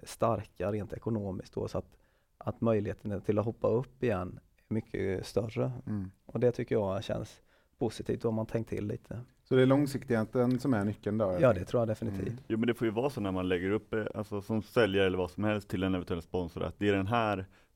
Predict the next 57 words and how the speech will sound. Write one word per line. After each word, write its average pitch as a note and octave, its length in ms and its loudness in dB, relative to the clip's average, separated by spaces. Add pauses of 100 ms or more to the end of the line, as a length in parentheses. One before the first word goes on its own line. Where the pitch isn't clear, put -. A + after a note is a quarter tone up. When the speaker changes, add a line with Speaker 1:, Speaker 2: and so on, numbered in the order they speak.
Speaker 3:
fram G#2 200 2
till G2+ 100 -4
tjugotjugo F2+ 760 -2
och E2+ 120 -4
det F#2 120 -4
är F#2+ 40 0
väl F#2 100 0
någonstans G2+ 360 -2
där E2+ 140 0
man E2 140 -4
får F2+ 100 -10
börja. F2+ 380 -2
Sen F2+ 180 -8
kanske G#2+ 220 -4
man B2 100 2
inte - 100 -10
får, - 120 -8
man F2+ 120 -2
får - 120 -8
med F2 120 0
alla F2+ 240 2
på C3 120 -2
den G2 180 0
resan, E2+ 300 -2
utan F2+ 200 -4
f-, - 180 -10
vissa F#2+ 240 -4
kanske A#2+ 240 -2
bara A2 100 4
vill F#2+ 120 -2
vara F#2 140 0
med C3+ 280 2
ett - 140 -2
år E2+ 180 -2
eller E2+ 140 -2
ett E2+ 80 -6
halvår E2 300 -2
eller E2 140 -4
vad E2 140 -4
det E2+ 40 -6
nu E2 160 -6 (420)
är, G2 160 2
liksom. E2+ 320 -4
Jag E2 180 -6
tror G2 180 0
att F#2 100 -2
det, F#2 280 0
det F#2+ 100 0
är F#2 40 4
ett - 100 -2
rätt A2+ 220 2
upplägg G#2 420 0
att, F2 260 -4
att F#2+ 160 0
jobba F#2 300 0
lite F2+ 320 -2
i. E2+ 240 -2